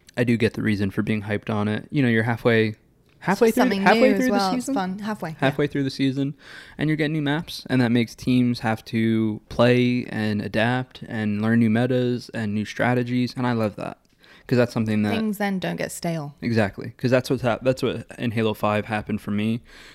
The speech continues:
Speaker 1: It just got stale after the first year. Second year of just kinda the same old, same old, you're like, "Okay."
Speaker 2: Yeah,
Speaker 1: There's no,
Speaker 2: it's
Speaker 1: you don't, I mean, literally in twenty eighteen, Halo five, you didn't even have to practice
Speaker 2: You just
Speaker 1: anymore.
Speaker 2: know what
Speaker 1: You just
Speaker 2: everyone's
Speaker 1: know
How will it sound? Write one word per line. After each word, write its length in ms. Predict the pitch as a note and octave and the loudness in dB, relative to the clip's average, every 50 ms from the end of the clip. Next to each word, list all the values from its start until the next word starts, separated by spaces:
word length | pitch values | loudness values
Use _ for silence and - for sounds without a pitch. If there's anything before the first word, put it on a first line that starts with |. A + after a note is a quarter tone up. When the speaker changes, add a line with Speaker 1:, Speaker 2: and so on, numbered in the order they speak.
| - _ | -20 _
Speaker 1:
It 60 | - A#2 | -10 -6
just 160 | A2+ G#2 - | -6 -6 -6
got 160 | - - - | -6 -10 -10
stale 340 | - - - - - - - - - | -12 -12 -12 -12 -14 -14 -14 -10 -8
after 200 | A#2+ A#2 - A2+ | -6 -2 -2 -2
the 60 | G#2 | 0
first 240 | A2 G#2+ G#2 - - | 0 -2 -2 -2 0
year. 420 | A#2 A#2 A2+ A2+ A2 G#2+ G2+ G#2 _ _ _ _ _ _ _ - | 0 2 2 4 2 2 0 -2 _ _ _ _ _ _ _ -20
Second 420 | - - - - - - A2 G#2+ A2 | -16 -10 -10 -10 -8 -6 -6 -4 -4
year 380 | A2 G#2+ A2 A2 A2 A#2 C3+ - | -4 -4 -4 -4 -6 -6 -8 -10
of 80 | A2 | -8
just 160 | G#2+ A2+ - | -8 -8 -8
kinda 220 | - A2+ G#2+ G#2 G#2 | -6 -6 -4 -4 -4
the 60 | G2+ | -6
same 260 | - - A2+ A2 G#2+ | -4 -2 0 0 2
old, 180 | G#2+ G#2+ A2 - | 0 0 -2 -4
same 240 | - A#2 G#2+ A2 A2+ | -4 -4 -2 0 0
old, 240 | A2+ A#2 A#2+ A2+ | 0 0 -2 -2
you're 100 | - G#2 | -2 -2
like, 240 | F#2+ - G2+ - - | -2 -2 -4 -4 -4
"Okay." 140 | - - - | -6 -6 -4
Speaker 2:
Yeah, 260 | F#3+ F#3 F3 - - - | -4 -4 -4 -2 0 2
Speaker 1:
There's 140 | D3 C#3 | 2 4
no, 100 | D3+ D3 | 4 4
Speaker 2:
it's 100 | A#2+ - | 2 2
Speaker 1:
you 100 | A#2 C#3 | 2 2
don't, 160 | C#3 C3+ A2+ - | 2 0 0 -2
I 180 | E2+ D#2+ E2 C3+ | -4 -4 -2 0
mean, 200 | B2+ A#2+ A#2 - - - - - - - | 0 0 -2 -4 -6 -14 -20 -18 -8 -2
literally 240 | - C3 B2+ A#2+ A2+ | 2 4 6 6 4
in 80 | A2 | 4
twenty 240 | - - B2 A#2 A2+ | 2 2 2 2 2
eighteen, 380 | G#2 G2+ - - B2 A#2 A2 G#2 | 0 -2 -2 0 0 0 0 0
Halo 180 | A2 A2 G#2+ | 0 -2 -2
five, 280 | G#2 - A2+ G#2+ G#2+ G2+ | -2 -2 -2 -2 0 0
you 60 | G#2+ | 0
didn't 120 | G#2+ G#2 G#2 | 0 0 0
even 100 | G2+ G2+ | 0 -2
have 100 | G2 F#2+ | -2 -4
to 80 | - - | -6 -4
practice 360 | - G#2 G#2 G#2+ - - - | -4 -4 -4 -4 -6 -10 -6
Speaker 2:
You 140 | - G#3+ - | -4 -4 -2
just 180 | G#3 G#3 - | 0 0 0
Speaker 1:
anymore. 180 | - F#3+ F#3 F3+ | 0 -2 -2 -2
Speaker 2:
know 60 | F3 | -4
what 180 | E3+ E3+ - - | -4 -2 2 2
Speaker 1:
You 40 | B2+ | 4
just 160 | A#2 A2+ G#2+ | 4 4 2
Speaker 2:
everyone's 140 | G#2+ G#2+ G#2 | 2 2 2
Speaker 1:
know 40 | G#2 | 2